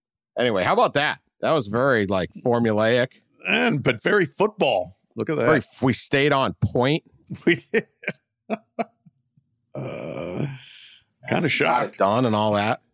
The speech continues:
Speaker 1: So that,
Speaker 2: Yeah.
Speaker 1: that was pretty good by us.
Speaker 2: Yeah.
Speaker 1: All right, I do have this item here before we go, and, uh, this one could become a serious ongoing saga.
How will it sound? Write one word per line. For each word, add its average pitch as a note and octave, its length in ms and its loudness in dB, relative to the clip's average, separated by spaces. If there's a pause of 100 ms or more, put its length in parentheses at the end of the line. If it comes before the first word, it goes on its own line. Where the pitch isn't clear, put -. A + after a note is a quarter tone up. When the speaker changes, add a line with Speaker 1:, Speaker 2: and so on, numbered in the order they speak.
(140)
Speaker 1:
So - 180 0
that, A2+ 180 6
Speaker 2:
Yeah. G#3+ 80 2
Speaker 1:
that A#2+ 100 4
was C#3 120 0
pretty D3 240 0
good C#3+ 180 2
by E2 220 -2
us. - 300 -8 (280)
Speaker 2:
Yeah. G3+ 220 0 (520)
Speaker 1:
All C#3 200 4
right, B2+ 120 2
I C3 120 2
do F3 200 0
have D#3+ 220 4
this D#3+ 400 0
item A#2 320 2
here G2+ 320 2 (240)
before A#2+ 320 0
we G#2 100 2
go, G2 520 2 (100)
and, F#2+ 300 2
uh, F#2+ 240 2
this A2+ 200 -4
one A#2+ 160 0
could G#2+ 200 -2
become G#2 340 0
a F#2+ 80 2
serious B2 480 0
ongoing G#2 500 2
saga. F2+ 520 -2